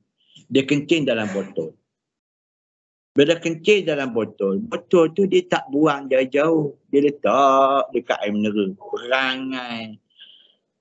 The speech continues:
Haprak sungguh lah, kaum muslimin. Allah, adalah jemaah seorang tu, kaum muslimin, dia ingatkan air mineral lah.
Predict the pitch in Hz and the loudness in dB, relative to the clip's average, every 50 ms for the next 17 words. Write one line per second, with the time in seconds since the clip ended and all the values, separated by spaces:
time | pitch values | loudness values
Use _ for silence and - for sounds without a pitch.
0 | _ - 127 - - - - 151 165 180 180 180 180 - - - 135 131 143 147 | _ -2 -2 -2 -2 -2 0 0 0 0 0 -2 -6 -8 -8 -6 -6 -2 -2 -2
1 | 110 - 104 101 104 - 104 107 104 101 95 95 101 98 95 98 - _ _ _ | -2 -2 -2 -4 -2 -2 -2 0 0 -2 -4 -6 -10 -10 -12 -14 -18 _ _ _
2 | _ _ _ _ _ _ _ _ _ _ _ _ _ _ _ _ _ - 113 120 | _ _ _ _ _ _ _ _ _ _ _ _ _ _ _ _ _ -2 0 2
3 | 113 117 113 107 107 104 104 98 98 - - 123 131 135 135 156 151 143 139 120 | 4 4 4 4 4 2 2 0 -4 -2 0 0 0 2 2 2 2 4 2 0
4 | 110 123 120 120 98 127 123 107 - 127 120 127 123 127 113 113 110 104 123 110 | -2 -4 -6 -4 -4 -4 -4 -4 -4 -4 -4 -2 0 0 0 0 0 -2 -2 -2
5 | 113 113 117 123 127 123 - _ _ _ _ _ _ - 107 107 131 127 131 131 | 0 -2 -2 -2 -4 -6 -10 _ _ _ _ _ _ -8 0 2 2 4 4 2
6 | 135 139 123 110 - 110 - 131 127 123 120 117 107 101 101 - _ _ _ _ | 0 -2 -4 -6 -8 -6 -4 -2 -2 -2 -4 -8 -10 -14 -16 -20 _ _ _ _
7 | _ _ - 101 117 127 127 123 131 135 139 131 131 131 139 147 143 127 117 120 | _ _ -2 -2 -2 -2 -2 -4 -6 -6 -4 -6 -6 -4 -4 -4 -4 -4 -2 -2
8 | 131 143 143 135 131 127 123 127 123 123 127 127 123 120 | -2 -4 -4 -4 -6 -6 -6 -6 -6 -6 -6 -6 -6 -6